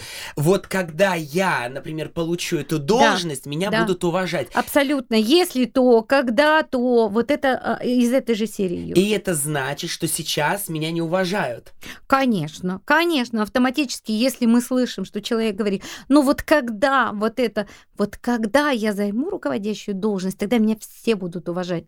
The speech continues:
Speaker 2: А что, сейчас не уважают? Или ты сейчас что, недостоин уважения? Или только с-, твой социальный статус делает тебя человеком достойного уважения? То есть это всегда заставляет, э, меня как коуча насторожиться, что здесь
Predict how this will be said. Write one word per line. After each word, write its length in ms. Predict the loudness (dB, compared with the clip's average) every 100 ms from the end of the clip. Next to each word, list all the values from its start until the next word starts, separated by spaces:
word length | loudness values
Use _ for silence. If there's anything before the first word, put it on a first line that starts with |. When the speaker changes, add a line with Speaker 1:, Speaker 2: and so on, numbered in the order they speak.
| -4
Speaker 2:
А 80 |
что, 180 | -4 -4
сейчас 380 | -10 -10 -10 -6
не 100 | -4
уважают? 520 | -4 -4 -8 -10 -12 -14 -20 -20 -2
Или 140 | 2 2
ты 160 | 2
сейчас 280 | -2 0 -2
что, 160 | 0 0
недостоин 500 | 0 -2 -4 -2 0
уважения? 460 | -2 -2 -2 -4 -6 -2
Или 140 | 0 2
только 280 | 0 0
с-, 80 | -4 0
твой 240 | 2 2
социальный 520 | 2 0 0 2 2 0
статус 520 | 2 0 0 -2 -4
делает 600 | -2 2 2 2 0 -6
тебя 200 | -6 -6
человеком 420 | -2 0 0 2 2
достойного 540 | 2 0 0 0 -4
уважения? 560 | -4 -4 -2 -4 -4 -8 -14 -20 -2
То 80 | 2
есть 180 | 2 0
это 380 | 0 4 2 2
всегда 500 | -4 -6 0 2 2
заставляет, 720 | 0 -2 -2 2 4 2 0
э, 120 | -4 0
меня 380 | 4 4 2
как 200 | -2 -6
коуча 380 | -4 -4 -4 -2
насторожиться, 680 | -4 -2 -2 -2 -2 -4 -6
что 340 | -4 0 0
здесь 360 | 0 -2 -4